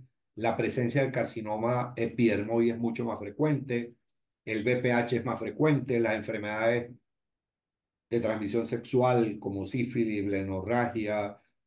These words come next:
eh, todas esas enfermedades de criptosporidiosis, eh, eh, neumociti carini tienen que ver con inmunidad. De tal manera que en cualquier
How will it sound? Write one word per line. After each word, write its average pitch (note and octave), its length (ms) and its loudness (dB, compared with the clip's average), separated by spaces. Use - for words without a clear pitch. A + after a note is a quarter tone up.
eh, G2+ 580 -2
todas D3 300 6
esas C#3+ 220 2
enfermedades A#2+ 520 -2
de A#2+ 40 -10
criptosporidiosis, A2 1400 0
eh, F#2+ 520 -4
eh, G2+ 120 -4
neumociti A#2 540 2
carini E3+ 440 4
tienen D3 360 4
que C3 120 0
ver C3+ 260 2
con G#2 200 -6
inmunidad. F#2 440 -8
De F#2 100 -14
tal B2+ 120 2
manera D3+ 400 4
que B2 340 -2
en A#2+ 160 -2
cualquier C3+ 680 2